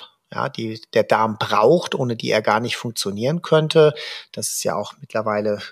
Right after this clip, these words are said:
äh, viel mehr erforscht, als es früher der Fall war, auch welche, welche Auswirkungen die tatsächlichen Darmbakterien auf den Menschen haben. Aber diese Darmbakterien können sich dann eben ungehindert vermehren,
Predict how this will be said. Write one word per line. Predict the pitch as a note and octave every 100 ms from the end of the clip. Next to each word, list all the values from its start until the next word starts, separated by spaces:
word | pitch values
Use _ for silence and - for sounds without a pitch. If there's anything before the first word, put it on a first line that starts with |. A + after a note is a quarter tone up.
| -
äh, | F#2 -
viel | - - B2
mehr | A2+
erforscht, | F2+ - B2 C3 -
als | - -
es | G#2+
früher | - D3+
der | D3
Fall | B2+ - C3 C3+
war, | B2+ A#2
auch | -
welche, | G#2+ G#2 A2 F#2+ F#2 - - -
welche | F2+ - F2+
Auswirkungen | - B2 C#3 - C3 - B2 A2+
die | G#2 G#2
tatsächlichen | G#2+ G2+ - A2 - G#2 G2
Darmbakterien | G#2 C#3 B2+ - - A#2+ A#2+ A2+
auf | G#2 B2 C3+
den | - G#2 G2+ - -
Menschen | G#2 G#2+ - G#2+
haben. | G#2 A#2+ E3+ F#3 _ _ _ _ _ _ _ _ -
Aber | E3+ E3
diese | D3 C#3+
Darmbakterien | A#2 A2+ B2 - D3+ D#3
können | - B2
sich | A#2 G#2+ -
dann | G#2 C#3
eben | - B2+ B2+ - - - - -
ungehindert | D3+ D3+ C#3 A2 B2 B2+ A2+
vermehren, | - F#2 A2+ A#2+ D3+ F#3 F#3+